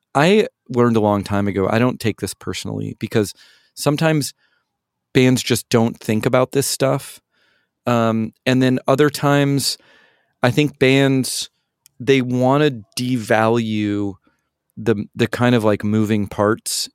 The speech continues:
in the, you know, whether it's an engineer, producer, because they, they don't, they want it to be, the focus of the record is on the band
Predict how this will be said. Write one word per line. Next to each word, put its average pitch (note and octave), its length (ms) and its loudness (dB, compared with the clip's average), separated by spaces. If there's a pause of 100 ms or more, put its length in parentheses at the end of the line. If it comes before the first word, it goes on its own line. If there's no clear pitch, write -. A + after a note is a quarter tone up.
(160)
in B2 260 0
the, A#2+ 460 -2
you B2+ 80 0
know, A2+ 160 2
whether A2 300 2
it's G#2 140 -4
an G#2+ 80 -2
engineer, A2 460 0
producer, G2+ 760 -2 (280)
because - 280 -4
they, D3 160 2
they C#3 180 2
don't, D#3 240 0 (160)
they C3+ 100 4
want C3 300 0
it C#3+ 160 -4
to - 100 -6
be, B2 460 -2 (360)
the B2+ 100 0
focus C#3 400 2
of C3 100 -2
the B2 80 2
record A2+ 340 0
is G#2 100 -2
on G#2 160 0
the G#2 60 0
band F#2 500 -6